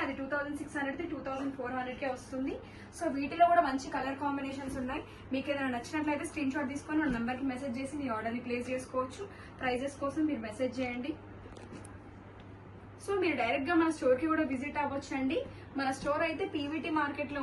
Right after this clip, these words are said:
ఉంటుంది, గ్రౌండ్ ఫ్లోర్, ట్వంటీ ఫైవ్ షాప్ నెంబర్, కొత్తపేట్, నియర్ చైతన్యపురి మెట్రో స్టేషన్, హైదరాబాద్.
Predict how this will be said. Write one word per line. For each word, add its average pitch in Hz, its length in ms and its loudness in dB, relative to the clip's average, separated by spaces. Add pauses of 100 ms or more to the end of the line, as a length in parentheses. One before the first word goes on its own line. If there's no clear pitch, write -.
ఉంటుంది, 262 300 2 (100)
గ్రౌండ్ 247 300 2
ఫ్లోర్, 320 220 2
ట్వంటీ 247 320 -2
ఫైవ్ 294 180 0
షాప్ 233 280 0
నెంబర్, 240 260 -2 (320)
కొత్తపేట్, 277 520 -2
నియర్ 277 240 4
చైతన్యపురి 277 580 0
మెట్రో 247 320 -4
స్టేషన్, 269 400 -4
హైదరాబాద్. 196 400 -6